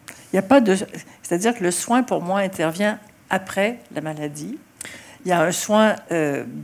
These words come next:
de prévention, c'est celui de la vaccination. Pour moi, ça reste dans le cadre du soin. Il n'y a qu'à voir des gens handicapés par la rougeole pour savoir que c'est pas très sympa, hein, euh, ou de la polio, euh, on peut prévenir. Mais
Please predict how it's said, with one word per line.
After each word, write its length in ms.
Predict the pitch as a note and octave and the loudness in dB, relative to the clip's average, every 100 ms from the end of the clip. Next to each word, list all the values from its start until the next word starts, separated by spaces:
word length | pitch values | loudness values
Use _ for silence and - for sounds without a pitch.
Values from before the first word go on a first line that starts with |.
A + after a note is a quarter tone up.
| C#3+ | -4
de 80 | F3 | -4
prévention, 920 | F3 F#3+ F3 D#3 D#3+ - G3 G3+ E4 F4+ - - | -2 -4 -2 -4 -4 -4 0 2 2 -2 -18 -14
c'est 160 | - F3 | -10 -6
celui 340 | - E3 E3+ | -6 -6 -6
de 120 | D#3 | -4
la 120 | D3+ D3 | -2 -2
vaccination. 840 | C#3 C#3 - C#3 C3+ - G#3 D4+ - - - _ - - - | -4 -6 -8 -8 -8 -6 -6 -6 -8 -20 -20 _ -16 -14 -2
Pour 140 | C#3 | 0
moi, 180 | E3+ B3+ | 2 2
ça 180 | - A#2+ | 2 -2
reste 280 | G3+ - | -2 -6
dans 180 | D3 C3 | -6 -6
le 180 | C#3+ C3+ - - | -6 -8 -10 2
cadre 300 | A#3 B3 G3 | 6 6 6
du 180 | F3+ | 2
soin. 320 | G3+ - C#3+ B2 - - - - | -2 0 0 -2 -6 -12 -12 -2
Il 60 | - | 0
n'y 60 | D#3 | 2
a 0 | |
qu'à 180 | D#3+ | 4
voir 320 | D3 F3 D#3 D3+ | 4 8 6 6
des 160 | C3+ | 4
gens 300 | C3+ E3 D#3 | 4 6 6
handicapés 500 | C#3+ C#3+ D3 C3 F3 | 6 4 0 0 0
par 160 | E3 B2+ | 2 4
la 120 | C3 | 2
rougeole 380 | B2 E3 F3 F#3 | 2 0 0 0
pour 160 | E3 | -2
savoir 320 | - C#3 D3 D#3 | -8 -4 -4 -4
que 100 | C3+ | -6
c'est 220 | - - | -8 0
pas 120 | D#3+ | 0
très 180 | - B2 | 0 -4
sympa, 520 | - A2 - C4 - - - - - - - | -4 -2 4 4 2 -8 -16 -16 -16 -20 -14
hein, 340 | - D#3+ G#3 G3 | -6 0 2 4
euh, 160 | C#3 | 2
ou 200 | C3+ D3+ | 0 0
de 80 | C#3+ | 2
la 80 | C#3 | 2
polio, 680 | - C3+ C#3 F3 A#3+ B3+ F3+ | 4 0 2 6 6 6 4
euh, 260 | C#3+ G#2 - | 4 0 0
on 120 | C3+ | -2
peut 140 | C3+ E3 | 2 2
prévenir. 640 | - F#3+ F#3+ G#3+ F#3+ D3+ A#2+ C#3 C#3 | 6 4 6 6 6 4 2 -6 -8
Mais 300 | - F3 F3+ | -4 0 0